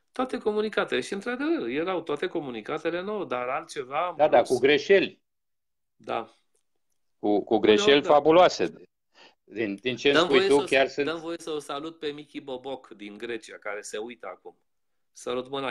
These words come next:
Speaker 1: Michi.
Speaker 2: salutăm și
Speaker 1: Michi
Speaker 2: noi.
Speaker 1: este, Michi Boboc face parte din celebrul grup vocal Cinci T, din perio-,
Speaker 2: Oh.
Speaker 1: în perioada anilor
Speaker 2: Țin minte.
Speaker 1: șaptezeci, optzeci și ceva,
Speaker 2: Țin
Speaker 1: nu?
Speaker 2: minte.
Speaker 1: N-ai cum să nu ții minte.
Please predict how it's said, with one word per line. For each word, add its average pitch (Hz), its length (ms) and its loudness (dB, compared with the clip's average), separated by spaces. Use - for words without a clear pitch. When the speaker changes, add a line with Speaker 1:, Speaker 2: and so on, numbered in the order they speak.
Speaker 1:
Michi. 131 120 -6
Speaker 2:
salutăm 147 420 2
și - 140 -6
Speaker 1:
Michi 139 100 0
Speaker 2:
noi. - 120 -4
Speaker 1:
este, 165 420 2
Michi 139 420 -10
Boboc 139 360 -6
face 156 280 -6
parte 156 300 -6
din 139 180 -12
celebrul 135 460 -6
grup 123 240 -8
vocal 117 460 -6
Cinci 143 420 -16
T, - 60 -12
din 107 240 -12
perio-, 104 400 2
Speaker 2:
Oh. 104 160 4
Speaker 1:
în 95 60 2
perioada 117 440 -2
anilor 120 380 -4
Speaker 2:
Țin - 160 -4
minte. 170 260 0
Speaker 1:
șaptezeci, 101 300 -4
optzeci 123 420 -6
și - 140 -14
ceva, 101 380 -6
Speaker 2:
Țin 107 100 -4
Speaker 1:
nu? 104 80 -6
Speaker 2:
minte. 85 500 -8
Speaker 1:
N-ai 147 300 -2
cum 165 160 -4
să 120 180 -6
nu 107 120 -8
ții 98 180 -14
minte. - 380 -20